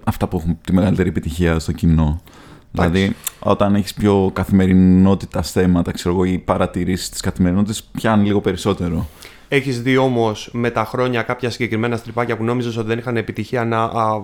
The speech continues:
Speaker 2: να επιβιώνουνε πιο πολύ;
Speaker 1: Ισχύει αυτό, ναι, ναι.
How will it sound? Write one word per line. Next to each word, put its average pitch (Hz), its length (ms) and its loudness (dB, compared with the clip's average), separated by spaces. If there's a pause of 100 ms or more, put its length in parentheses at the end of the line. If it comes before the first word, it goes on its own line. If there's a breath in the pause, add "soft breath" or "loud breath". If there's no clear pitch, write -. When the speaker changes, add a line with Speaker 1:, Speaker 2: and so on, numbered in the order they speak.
(120)
Speaker 2:
να 110 680 0
επιβιώνουνε 120 920 0
πιο 131 180 -2
πολύ; 123 520 -2 (340 loud breath)
Speaker 1:
Ισχύει 147 320 -2
αυτό, 85 260 0
ναι, 95 220 4
ναι. 92 180 2